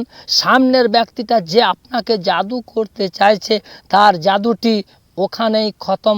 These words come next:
হয়ে যাবে। আপনি জাদুর আসরের কারণে আক্রান্ত হয়ে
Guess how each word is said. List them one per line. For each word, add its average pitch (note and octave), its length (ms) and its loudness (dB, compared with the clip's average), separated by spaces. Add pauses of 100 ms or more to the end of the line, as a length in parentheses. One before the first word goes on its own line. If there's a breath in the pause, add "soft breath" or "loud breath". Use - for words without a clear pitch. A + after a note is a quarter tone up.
হয়ে G#3 240 2
যাবে। A3 200 2 (380 loud breath)
আপনি A#3 240 -2 (140)
জাদুর G3+ 380 -2 (400)
আসরের D4+ 440 2 (100)
কারণে A#3+ 260 0 (200)
আক্রান্ত A3 460 -4 (120)
হয়ে G#3 160 -4